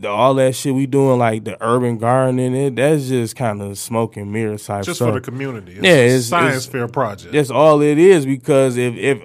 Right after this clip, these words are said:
Speaker 1: and granted, we do have, like, the shittiest grocery stores in, in America, in the hood, in every hood, not just Detroit, but everywhere that's in the city, you have that,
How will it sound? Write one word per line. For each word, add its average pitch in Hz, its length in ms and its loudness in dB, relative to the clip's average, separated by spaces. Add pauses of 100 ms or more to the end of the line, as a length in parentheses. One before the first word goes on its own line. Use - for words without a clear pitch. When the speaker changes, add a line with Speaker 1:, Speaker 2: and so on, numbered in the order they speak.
(140)
Speaker 1:
and 120 260 -6
granted, 151 280 -2
we 143 120 -2
do 151 200 0
have, 131 280 2
like, 117 220 -2
the 113 60 -10
shittiest 117 800 -4
grocery 113 460 -4
stores 101 540 -8
in, 101 340 -10 (120)
in 104 280 -8
America, 101 500 -12
in 95 100 -14
the 98 60 -14
hood, 98 320 -16 (160)
in 104 160 -16
every 117 400 -4
hood, 98 340 -6
not 101 220 -4
just 107 180 -12
Detroit, 101 540 -14
but 95 160 -16
everywhere 101 600 -8 (280)
that's 101 180 -8
in 101 160 -8
the 101 100 -8
city, 104 360 -8
you 104 180 -8
have 101 420 -6
that, 95 300 -12